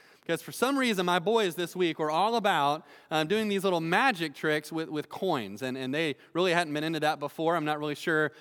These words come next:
where that came from, but, you know, it is kind of the end of the summer, and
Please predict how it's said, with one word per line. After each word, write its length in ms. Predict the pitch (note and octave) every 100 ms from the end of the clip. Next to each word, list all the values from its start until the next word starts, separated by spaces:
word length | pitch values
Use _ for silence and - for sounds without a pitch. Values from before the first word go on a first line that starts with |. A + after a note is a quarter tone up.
| -
where 160 | D#3+ E3+
that 240 | D#3 D3+
came 260 | - F#3 F#3
from, 360 | F#3 F3 F3+
but, 160 | E3 C#3+
you 100 | D#3
know, 320 | E3 E3+ E3+
it 180 | D#3 E3
is 140 | F#3
kind 200 | - G3
of 60 | E3+
the 120 | D#3
end 180 | E3+ F#3
of 40 |
the 60 | D#3+
summer, 440 | - E3+ F3+ F3
and 180 | D#3 C#3